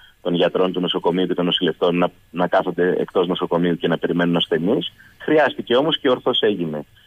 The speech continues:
Ε, αυτό σημαίνει επιφυλακή. Τώρα, αν μπορεί να στηρίξει ακόμα και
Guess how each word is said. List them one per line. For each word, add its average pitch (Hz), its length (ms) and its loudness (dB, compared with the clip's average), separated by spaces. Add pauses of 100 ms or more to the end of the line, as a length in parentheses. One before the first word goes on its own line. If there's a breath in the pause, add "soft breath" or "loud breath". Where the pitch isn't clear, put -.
(140)
Ε, 92 400 0
αυτό 120 220 0
σημαίνει 98 300 0
επιφυλακή. 82 680 -2
Τώρα, 98 240 2
αν 117 180 0
μπορεί 127 200 0
να 127 100 0
στηρίξει - 600 -6
ακόμα 107 340 0
και 90 340 0